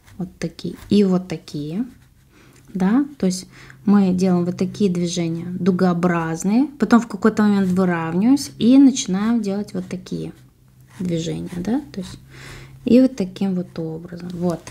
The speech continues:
У нас получилось. И при этом вот некоторые вот такие у нас будут, да, как бы выгнуты. Вот.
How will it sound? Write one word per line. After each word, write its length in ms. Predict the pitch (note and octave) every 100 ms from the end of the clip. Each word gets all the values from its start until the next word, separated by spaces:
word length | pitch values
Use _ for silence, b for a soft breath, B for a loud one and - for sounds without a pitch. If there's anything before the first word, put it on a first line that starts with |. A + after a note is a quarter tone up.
| B B B B B -
У 40 |
нас 200 | F#3+ A3
получилось. 360 | A3 F#3 F#3 F#3
И 80 | F#3+
при 220 | F#3+ A3+
этом 280 | C4 C4 A#3+
вот 160 | A3 A3+ - B B B _
некоторые 560 | G#3+ A#3 A#3+ B3 A3 G#3
вот 160 | G#3+ G#3+
такие 400 | G#3 - F3 D#3+
у 40 |
нас 220 | D#3+ D#3
будут, 440 | E3 D#3+ D#3+ D#3+ D#3+
да, 180 | F3+
как 260 | F#3+ F#3+ F#3
бы 360 | F3+ F3 E3+ -
выгнуты. 640 | E3+ E3+ E3 D#3 D3+ - - -
Вот. 260 | F#3 F3